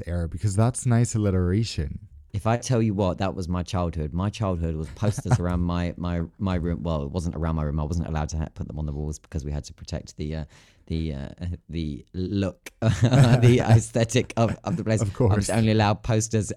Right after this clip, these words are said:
Speaker 2: uh, inside of my wardrobes, which I now respect. Now that I'm old enough to, to love interior design, I now respect my mum's decision.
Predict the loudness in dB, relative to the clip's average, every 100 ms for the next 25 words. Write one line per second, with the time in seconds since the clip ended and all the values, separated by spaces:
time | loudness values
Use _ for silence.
0 | -10 -12 _ 2 2 2 2 2 2 0
1 | -2 0 0 -2 -2 -4 -4 -4 -2 0
2 | 2 2 2 -2 -2 -4 -4 -12 -6 0
3 | 2 4 2 2 2 2 2 0 0 0
4 | 0 0 2 2 2 -2 0 2 2 0
5 | 0 0 0 0 -2 -2 -4 -4 -2 -2
6 | -2 -4 -6 -6 -4 -4